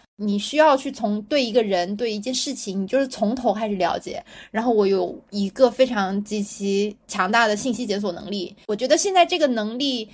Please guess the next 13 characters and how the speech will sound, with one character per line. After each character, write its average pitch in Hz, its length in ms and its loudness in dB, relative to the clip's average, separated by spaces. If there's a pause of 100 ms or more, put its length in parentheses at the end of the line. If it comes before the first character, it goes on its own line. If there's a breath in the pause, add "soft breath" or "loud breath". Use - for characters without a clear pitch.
(180 loud breath)
是 277 340 -4 (220)
给 214 160 0
我 214 320 2
很 208 160 -2
多 214 120 -2
很 220 100 -4
多 214 100 -2
工 233 240 -4
作 247 200 0
带 208 240 2
来 175 440 0
非 - 160 -4
常 214 220 -2